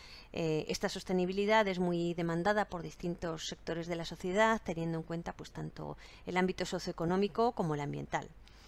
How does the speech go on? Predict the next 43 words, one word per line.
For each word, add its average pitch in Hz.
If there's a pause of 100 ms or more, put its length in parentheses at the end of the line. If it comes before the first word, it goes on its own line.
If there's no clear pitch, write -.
(240)
Se -
nos 160
pide, 214
por 185
un 196
lado, 220
pues, 190
que 165
diseñemos 175
sistemas 185
eficientes 233
en 180
relación 175 (320)
al 170
uso 180
de 165
los 160
recursos 220
que 180
hacen 165
los 160
animales, 208
pues, -
ajustando 170 (280)
al 165
máximo 165
los 156
costes 160
de 160
producción, 220
aumentando 160
la 156
productividad, 170 (340)
el 170
valor 170
añadido 170
de 165
los 160
productos, 226
¿no?, 214
que 190
respondan 170
tanto 151